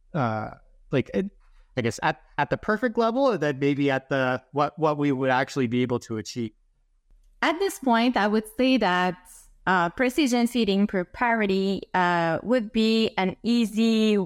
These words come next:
Speaker 2: an easy precision feeding. It, it, it's like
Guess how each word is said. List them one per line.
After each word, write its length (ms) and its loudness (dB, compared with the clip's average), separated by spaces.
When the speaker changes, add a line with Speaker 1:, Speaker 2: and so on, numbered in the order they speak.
Speaker 2:
an 220 0
easy 280 2
precision 520 -2
feeding. 600 2
It, 200 -4
it, 160 -2
it's 140 -6
like 240 0